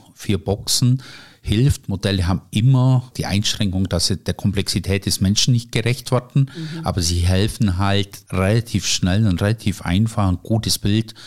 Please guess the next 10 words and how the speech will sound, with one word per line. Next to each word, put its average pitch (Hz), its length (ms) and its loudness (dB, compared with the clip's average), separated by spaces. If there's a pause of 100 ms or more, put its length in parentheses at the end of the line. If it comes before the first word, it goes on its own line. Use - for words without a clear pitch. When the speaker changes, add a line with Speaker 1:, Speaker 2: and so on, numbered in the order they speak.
(320)
Speaker 1:
auf - 200 -2
eine 95 80 2
Situation 95 760 -2
zu - 200 -2
bekommen. 110 760 0 (220)
Und 82 160 0
damit 101 240 0
ist - 300 -2
situative 95 720 -2
Führung 104 540 -2